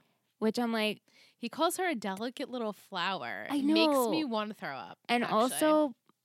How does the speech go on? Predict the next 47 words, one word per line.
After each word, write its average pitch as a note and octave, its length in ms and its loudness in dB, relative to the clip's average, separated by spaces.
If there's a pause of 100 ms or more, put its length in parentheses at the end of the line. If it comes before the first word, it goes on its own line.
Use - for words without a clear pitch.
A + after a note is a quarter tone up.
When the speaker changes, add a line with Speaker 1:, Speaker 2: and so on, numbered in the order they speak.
(200)
Speaker 1:
<laughs> - 720 -6
I B3 80 2
don't C4+ 100 2
know C#4+ 100 2
how B3 160 2
this A#3 180 0
is A3 100 -6
gonna A3 220 0
sound, G3+ 400 2
so - 80 -8
you'll G3 120 -4
take G3+ 220 -4
it G#3 80 -4
however F#3+ 300 -2
you F#3 120 -2
want. G3 280 8 (180)
Speaker 2:
<laughs> F4+ 120 4 (460)
Speaker 1:
But B3 180 4 (540)
poor D4+ 180 -2
Blair D#4 760 -6
can't - 140 -14
get - 160 -14
anyone D4+ 280 -12
to D#4 60 -12
sleep - 260 -16
with D4 100 -2
Speaker 2:
Right? G4 480 2
Speaker 1:
her. G3+ 340 -2 (240)
Oh - 100 -10
my A#2 140 -12
God. - 120 -14 (280)
Speaker 2:
The C#4+ 60 -8
only C#4+ 180 -2
person D4 260 -4
Speaker 1:
Except C#4 120 0
Speaker 2:
she - 20 -6
can A#3+ 80 0
Speaker 1:
for A3+ 40 2
Speaker 2:
get B3+ 120 0
Speaker 1:
Chuck. C#4 100 2
Speaker 2:
to F#4+ 60 0
sleep F4 220 -2
with D4+ 100 -2
her B3 120 0
is C4+ 180 -4
Chuck. E4 360 -2
Well, G#3+ 320 2